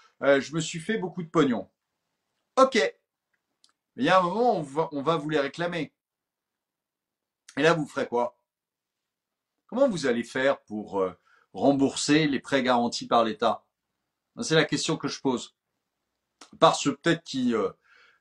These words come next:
n'en avaient pas besoin et qui, euh, euh, euh, ont, euh, euh, juste bénéficié ça, euh,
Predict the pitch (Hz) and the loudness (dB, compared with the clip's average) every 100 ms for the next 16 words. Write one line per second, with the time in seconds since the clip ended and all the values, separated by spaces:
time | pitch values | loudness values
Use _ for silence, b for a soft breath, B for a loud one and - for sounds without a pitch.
0 | - 104 117 120 120 120 113 120 185 220 | -10 -4 2 4 4 0 0 -2 2 4
1 | 226 180 123 - 151 165 160 123 107 - | 4 2 -2 -6 -8 -4 0 2 0 -4
2 | _ _ _ 107 107 107 - 104 104 104 | _ _ _ -2 -2 -2 0 2 4 4
3 | 101 98 95 92 92 92 90 90 87 82 | 2 0 -2 -2 -6 -8 -8 -6 -6 -6
4 | - - 120 131 131 101 85 - _ _ | -8 -4 0 0 0 0 -2 -10 _ _
5 | _ 95 92 90 85 95 90 95 151 175 | _ -10 -8 -6 -8 -8 -8 -4 0 0
6 | 165 - 131 98 127 131 123 131 - 135 | -2 0 0 2 2 2 0 -4 -2 2
7 | 123 - 165 180 180 147 107 | 2 2 6 6 6 4 0